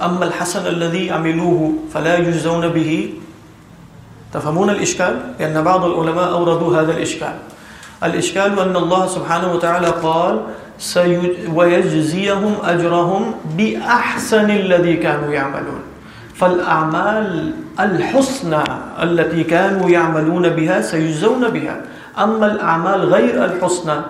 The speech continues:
في درجة الحسن وليس في درجة الأحسن، فماذا سيحدث لها؟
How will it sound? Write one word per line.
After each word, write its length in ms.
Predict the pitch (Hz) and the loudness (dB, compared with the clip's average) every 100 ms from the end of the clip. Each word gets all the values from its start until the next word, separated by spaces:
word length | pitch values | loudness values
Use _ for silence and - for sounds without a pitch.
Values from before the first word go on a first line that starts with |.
| - - | -12 -6
في 160 | 175 | 0
درجة 440 | 156 196 185 180 180 | 2 2 2 0 0
الحسن 420 | 180 170 170 156 156 | 0 -2 0 -2 0
وليس 340 | 160 170 175 | 0 0 0
في 180 | 170 165 | -2 -2
درجة 440 | 160 170 170 165 214 220 - | 2 4 4 2 0 -2 -2
الأحسن، 480 | 170 165 165 - 156 | -2 -2 -6 -6 -6
فماذا 560 | 151 160 180 190 202 202 - - - - | -4 0 2 4 2 0 -8 -12 -14 -8
سيحدث 680 | - 180 220 180 202 202 | 0 4 4 2 0 0
لها؟ 440 | 208 190 180 165 | 2 2 2 0